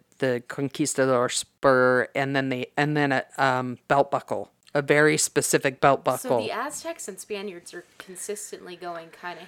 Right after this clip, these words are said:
Speaker 2: hand in hand on a lot of this
Speaker 1: Y-,
Speaker 2: stuff.
Speaker 1: yes. And when you think about it, the Aztec Empire was in Mexico.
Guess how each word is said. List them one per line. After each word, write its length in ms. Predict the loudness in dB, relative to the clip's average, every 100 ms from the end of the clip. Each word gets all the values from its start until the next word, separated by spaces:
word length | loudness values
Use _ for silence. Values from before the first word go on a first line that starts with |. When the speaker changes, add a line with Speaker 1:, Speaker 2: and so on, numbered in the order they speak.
| -16
Speaker 2:
hand 240 | -16 -16
in 140 | -20
hand 400 | -20 -18 -18 -18
on 160 | -20 -20
a 120 | -20
lot 160 | -20 -20
of 100 | -12
this 100 | -10 -8 -8
Speaker 1:
Y-, 60 | -10
Speaker 2:
stuff. 140 | -10 -16
Speaker 1:
yes. 1000 | -14 -10 -2 4 4 4 4 4 4 0 -8 -8 4
And 220 | 6 6
when 140 | 6
you 100 | 4
think 400 | 0 0 2 4
about 340 | 6 8 6 6
it, 400 | 0 -2 -6 -8 _ _ _ _ _ _ _ -4
the 240 | -2 0 2
Aztec 600 | 4 4 2 4 4 4
Empire 640 | 0 2 8 8 8 2 -6 0
was 280 | 4 4
in 260 | 4 2 0
Mexico. 720 | 0 0 0 0 0 -4 -6